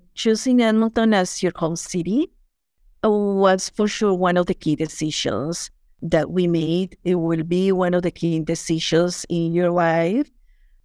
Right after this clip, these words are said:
So reach out. Go to United Way or to one of the other many agencies that know where to find social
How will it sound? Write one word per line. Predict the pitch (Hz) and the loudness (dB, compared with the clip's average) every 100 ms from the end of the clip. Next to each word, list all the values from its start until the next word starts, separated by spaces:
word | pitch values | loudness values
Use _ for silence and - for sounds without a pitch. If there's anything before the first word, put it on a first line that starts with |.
| _ | _
So | 180 - 190 | -4 0 0
reach | 185 196 208 220 | 2 -2 0 0
out. | 170 - - - _ _ _ _ _ _ _ _ _ 202 | 0 0 -4 -12 _ _ _ _ _ _ _ _ _ -4
Go | 226 233 | 2 2
to | 233 | 2
United | 247 233 214 208 | 2 4 4 4
Way | 190 180 165 117 - | 4 2 2 -4 -4
or | 185 | -4
to | 175 185 | -2 -2
one | 185 185 | 2 2
of | 202 | 2
the | 214 190 | 0 0
other | 180 185 | 2 0
many | 185 185 190 185 | 2 0 0 0
agencies | 175 180 185 185 151 165 185 - _ _ - 180 | 0 -2 -4 -4 -4 -4 -6 -12 _ _ -16 0
that | 180 175 | 2 2
know | 175 180 180 175 180 185 190 - - | 0 0 0 2 2 0 -2 -8 0
where | 196 220 | 2 2
to | 220 240 | 0 -4
find | - 208 180 180 180 185 | -2 0 2 0 -2 -4
social | - 180 175 202 | -2 -2 0 -2